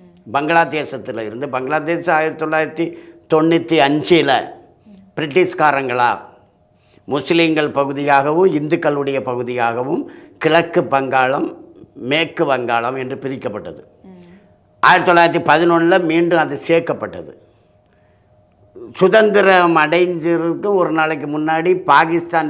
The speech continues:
Speaker 1: பிரிவினையின் போது அந்த கிழக்கு வங்காளம் கிழக்கு பாகிஸ்தான்ங்கிற பேருல அங்க போயிடுச்சு.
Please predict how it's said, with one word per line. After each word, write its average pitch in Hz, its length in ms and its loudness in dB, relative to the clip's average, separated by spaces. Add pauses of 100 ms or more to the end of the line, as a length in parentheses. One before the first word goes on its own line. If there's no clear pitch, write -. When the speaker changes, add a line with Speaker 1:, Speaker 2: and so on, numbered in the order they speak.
Speaker 1:
பிரிவினையின் 151 680 -6
போது 151 240 -4 (320)
அந்த 147 120 0 (140)
கிழக்கு 160 360 0 (100)
வங்காளம் 147 520 0 (300)
கிழக்கு 180 360 0 (140)
பாகிஸ்தான்ங்கிற 160 760 0 (140)
பேருல 151 380 -4 (220)
அங்க 143 240 -6
போயிடுச்சு. 113 340 -10